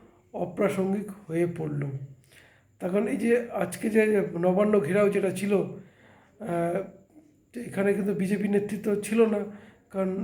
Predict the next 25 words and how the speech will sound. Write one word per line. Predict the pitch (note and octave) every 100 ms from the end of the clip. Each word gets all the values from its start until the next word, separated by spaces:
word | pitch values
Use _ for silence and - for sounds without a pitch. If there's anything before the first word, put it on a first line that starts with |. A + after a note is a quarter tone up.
| -
এক | A3 - -
কথায় | F#3+ F#3+
নেতৃত্বহীনতা | F#3 F#3 A3 A3 F#3+ E3+ F#3+ F#3+ F#3+
কিন্তু | G3 F#3
সেই | F#3 G3
আন্দোলন | F#3+ G3
কিন্তু | G3 F#3+
ছাপিয়ে | - F3 G3
যায়। | G3+ G3+ G3+ - - - - - _
কিন্তু | - G3
দেখা | G3+
যায় | G#3+ G#3
সেই | - G#3
আন্দোলনের | G3 G3+ C#3+
গ্রিপ | E3 A3 - - - _ -
বিজেপি | C#3 E3+ G#3+ A3
যেভাবে | A3+ G3 F#3+ G3
নিল, | F#3 G#3 G3+ E3 - - - - - _
বিশেষ | F#3 E3+ G3
করে | G3+
সুকান্ত | - F#3+ G3
মজুমদার, | G3 G3 G3 F#3+ G3
জগন্নাথ | F3+ F3+ F#3+ F#3
চট্টোপাধ্যায় | F#3 - F#3 F#3 F#3+ F#3
যেভাবে | F3 F3 F#3+